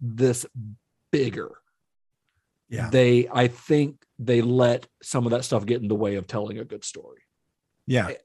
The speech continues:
Speaker 3: I'm
Speaker 2: I think
Speaker 3: with you.
Speaker 2: either, either from, like, studio pressure of, like, "Hey, we want all this cool stuff to be in the first movie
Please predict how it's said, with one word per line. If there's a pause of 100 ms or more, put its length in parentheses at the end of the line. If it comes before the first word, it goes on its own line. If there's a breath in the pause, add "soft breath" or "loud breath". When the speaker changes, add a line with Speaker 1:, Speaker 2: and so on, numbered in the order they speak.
(160)
Speaker 3:
I'm
Speaker 2:
I
think
Speaker 3:
with
you.
Speaker 2:
either,
either
from,
like,
studio
pressure
of,
like, (340 soft breath)
"Hey,
we
want
all
this
cool
stuff
to
be
in
the (120)
first
movie